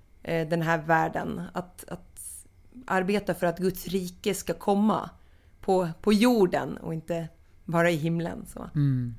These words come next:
Speaker 1: Eh, och att vi är, vi har ett uppdrag som, som kristna egentligen att, eh, att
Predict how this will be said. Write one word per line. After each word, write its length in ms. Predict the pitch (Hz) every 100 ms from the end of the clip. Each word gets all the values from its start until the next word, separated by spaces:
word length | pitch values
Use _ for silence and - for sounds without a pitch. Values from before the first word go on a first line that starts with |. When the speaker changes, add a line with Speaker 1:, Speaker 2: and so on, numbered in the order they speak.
| -
Speaker 1:
Eh, 180 | 165 160
och 80 | 170
att 140 | -
vi 280 | - 170 165 -
är, 400 | 160 160 165 165
vi 100 | 165
har 80 | 170
ett 200 | 170 -
uppdrag 760 | 185 - 196 247 233 165 170
som, 380 | - 170 160 160 - - _ _ -
som 180 | 180 180
kristna 680 | 190 226 - - - 277 196
egentligen 480 | 160 160 170 156
att, 480 | 160 165 - _ -
eh, 320 | 165 160 156 156 _ _ _ _ - - _ - - _ _ -
att 420 | 208 208 - -